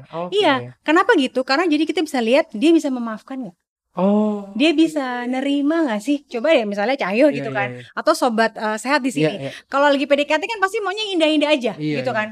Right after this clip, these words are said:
Speaker 2: Sama deh kalau kita beli kembang gitu ya,
Speaker 1: Iya sih.
Speaker 2: eh, beli tanaman maunya yang bagus-bagus. Tapi kalau ketika dia layu, lalu dia jadi warnanya jelek,
Speaker 1: Iya,
Speaker 2: nah
Speaker 1: iya.
Speaker 2: kira-kira kita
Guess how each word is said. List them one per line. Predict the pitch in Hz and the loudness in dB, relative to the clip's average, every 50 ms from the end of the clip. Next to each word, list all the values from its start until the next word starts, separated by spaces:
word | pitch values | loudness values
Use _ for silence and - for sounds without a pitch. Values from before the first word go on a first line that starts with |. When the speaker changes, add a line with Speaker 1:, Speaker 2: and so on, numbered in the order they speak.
| - _ _ | -8 _ _
Speaker 2:
Sama | _ - - 254 269 320 | _ -6 -2 0 2 2
deh | 330 359 330 | 2 2 2
kalau | 302 277 254 247 | 2 0 0 0
kita | 262 277 254 | -2 -4 -2
beli | 226 226 233 | -4 -4 -4
kembang | - 247 226 220 262 277 269 269 | -4 -2 0 2 2 4 4 2
gitu | 262 226 254 | 0 2 2
ya, | 262 254 156 | 2 2 2
Speaker 1:
Iya | 147 147 139 135 127 | 0 -2 -2 -4 -6
sih. | - - 135 | -8 -10 -8
Speaker 2:
eh, | 214 214 214 208 | -6 -4 -4 -2
beli | 233 254 262 | -2 -2 0
tanaman | 247 240 240 254 277 294 285 247 | -2 -2 0 0 0 0 0 0
maunya | 247 285 311 | 2 4 4
yang | 311 269 220 | 4 4 4
bagus-bagus. | 214 233 190 247 240 202 202 196 190 - - _ - | 2 0 0 0 -2 -2 -2 -6 -8 -10 -12 _ -8
Tapi | 233 - 269 | -6 -6 -6
kalau | - - 262 247 247 | -2 0 0 0 0
ketika | - 262 - 254 - 254 247 233 | 0 -4 -8 -6 -4 -2 -2 0
dia | 220 220 214 | 0 0 -2
layu, | 208 180 165 165 196 247 330 381 - _ _ _ _ _ - | -2 -2 -4 -4 -4 -4 -4 -4 -6 _ _ _ _ _ -8
lalu | 220 202 208 208 202 | -6 -4 -4 -4 -2
dia | 196 208 208 202 185 | -2 0 0 0 0
jadi | 202 196 180 190 202 196 196 - | -2 -4 -2 -2 -4 -4 -4 -4
warnanya | - 208 208 202 202 202 208 202 202 202 202 | -2 -2 -2 0 -2 -2 -2 0 -2 -2 -4
jelek, | 185 - 208 196 190 208 269 320 - | -6 -6 -4 -2 0 0 0 -2 -4
Speaker 1:
Iya, | _ - - - | _ -10 -8 -8
Speaker 2:
nah | 185 | -6
Speaker 1:
iya. | 185 - | -4 -4
Speaker 2:
kira-kira | 233 247 240 320 381 415 | -4 -2 -2 -2 -4 -4
kita | - 339 440 | -4 -6 -6